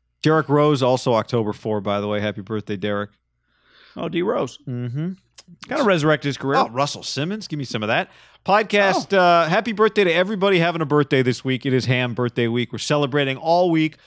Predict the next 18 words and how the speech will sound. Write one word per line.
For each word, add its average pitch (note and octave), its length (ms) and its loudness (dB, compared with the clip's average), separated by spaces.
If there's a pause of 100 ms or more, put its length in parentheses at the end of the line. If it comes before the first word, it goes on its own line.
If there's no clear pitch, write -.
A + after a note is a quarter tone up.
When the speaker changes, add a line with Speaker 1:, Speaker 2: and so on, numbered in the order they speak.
(140)
Speaker 1:
with A2+ 160 -12
free F3+ 260 -6
podcasts C3+ 880 -2 (320)
and A#2+ 200 -6
promo A#2+ 320 -4
codes. - 420 -12
Speaker 2:
<laughs> - 600 -20
Yeah. - 140 -14 (380)
Libras C4+ 520 2
for - 160 -2
life. A3 520 0
Speaker 1:
<laughs> - 20 -4
Libras. E3 540 0 (260)
It's - 100 -12
a D3 60 -4
big D#3 220 0
Libra D3 300 0
show. B2 340 0